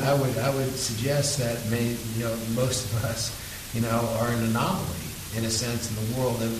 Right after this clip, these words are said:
we are able to contribute at the rate we do because we're somewhat unfettered. But at the same time, if you come up with something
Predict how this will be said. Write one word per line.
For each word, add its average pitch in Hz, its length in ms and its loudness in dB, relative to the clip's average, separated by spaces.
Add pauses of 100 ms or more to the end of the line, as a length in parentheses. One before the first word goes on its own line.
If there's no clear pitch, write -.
we 120 220 0
are 113 140 0
able 127 200 2
to - 140 -4
contribute 123 500 -2
at - 60 -4
the 113 80 -4
rate 117 240 0
we 101 80 0
do 131 160 2 (160)
because 113 400 0 (500)
we're 117 140 0 (320)
somewhat 131 520 4
unfettered. 113 640 2
But 113 80 0
at 113 140 0
the 113 80 -2
same 117 400 0
time, 131 320 0 (160)
if 101 80 -2
you 113 100 -2
come 135 160 0
up - 60 -2
with 117 100 -2
something 117 240 -2